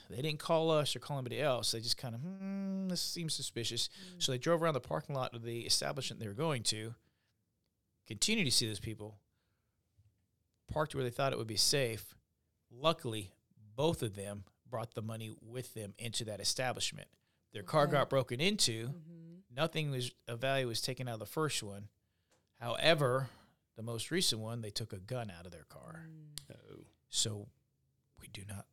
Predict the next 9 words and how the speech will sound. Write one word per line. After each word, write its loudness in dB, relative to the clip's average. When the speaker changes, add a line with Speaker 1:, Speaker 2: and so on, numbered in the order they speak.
Speaker 1:
want -18
to -10
leave -8
guns -8
in -6
our -10
cars. -6
Speaker 2:
Right. -20
Speaker 1:
Because 2